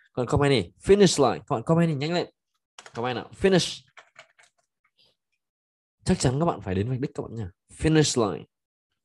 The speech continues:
Finish line. Đấy, các bạn phải thật sự chăm chỉ. Và không bao giờ bỏ cuộc các bạn nhá.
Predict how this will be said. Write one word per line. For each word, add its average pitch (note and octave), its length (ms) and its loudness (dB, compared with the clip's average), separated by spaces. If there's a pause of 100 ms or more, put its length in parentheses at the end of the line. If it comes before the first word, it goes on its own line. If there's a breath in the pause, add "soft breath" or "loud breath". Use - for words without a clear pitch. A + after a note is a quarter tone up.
(580 soft breath)
Finish - 800 0 (580)
line. A2 760 2 (320)
Đấy, E2+ 140 -12
các A#2 60 -6
bạn C#2+ 120 -8
phải - 100 -12 (180)
thật - 120 -6 (100)
sự - 260 2
chăm C3+ 160 -2
chỉ. F#2 320 -8 (1080 soft breath)
Và G#2+ 200 2
không F3+ 300 4
bao E3+ 120 6
giờ C3+ 140 4
bỏ F2 120 -2
cuộc A#2+ 140 -2
các B2+ 120 -6
bạn A#2+ 140 -6
nhá. A#2+ 160 -6